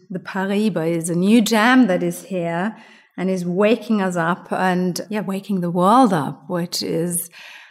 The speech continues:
a fascinating notion and a concept of the stone having a calling and guiding us to the next era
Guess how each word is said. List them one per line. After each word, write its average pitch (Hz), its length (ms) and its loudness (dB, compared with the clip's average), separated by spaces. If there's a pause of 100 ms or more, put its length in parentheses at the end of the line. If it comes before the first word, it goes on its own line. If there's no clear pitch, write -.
(100)
a 185 60 -8
fascinating 214 1000 0
notion 196 500 -2
and 170 160 -4
a 175 60 -8
concept 208 580 -6
of 180 160 -8
the 185 100 -10
stone 180 420 -4
having 180 360 -2
a 170 80 -6
calling 202 840 0
and 190 500 -2
guiding 185 560 2
us 175 320 0 (180)
to 160 300 -2 (480)
the 196 80 -6
next 170 540 -6 (180)
era 214 720 2